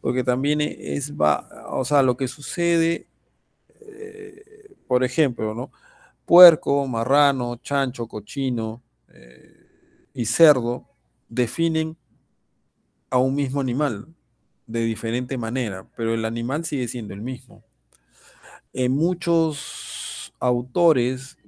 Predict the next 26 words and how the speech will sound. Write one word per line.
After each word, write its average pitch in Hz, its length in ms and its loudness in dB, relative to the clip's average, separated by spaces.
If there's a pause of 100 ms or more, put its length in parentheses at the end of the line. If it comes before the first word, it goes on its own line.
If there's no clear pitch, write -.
ponen 151 340 0
un 156 140 -2
nombre 151 400 2
a 143 80 6
algo, 123 360 0 (1300)
¿no? 135 160 -8
Porque 123 280 -2
les 107 160 0
gusta 135 360 -2
más, 143 680 0
porque, 110 680 -10 (160)
<clears throat> - 180 2
eh, 123 440 0
les 117 140 0
parece 127 300 2
más 127 200 -2
atractivo, 135 680 -2 (440)
y 131 140 2
dejan 151 340 4
otros 151 580 -4 (520)
nombres 151 600 2
que 123 120 0
son 143 220 0
sinónimos 151 640 0
de 127 100 -2
lado. 135 400 2